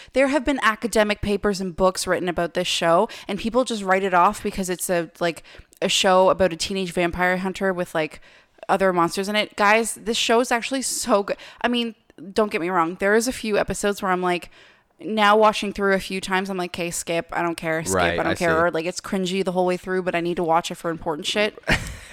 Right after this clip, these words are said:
Speaker 1: But there's so many episodes that I'm just sitting there going, "This has been a whole experience,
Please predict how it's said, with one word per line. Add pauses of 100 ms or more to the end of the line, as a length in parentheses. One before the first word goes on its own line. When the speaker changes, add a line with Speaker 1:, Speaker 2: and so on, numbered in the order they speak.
(640)
Speaker 1:
But
there's
so
many
episodes
that
I'm
just
sitting
there
going,
"This
has
been
a
whole
experience,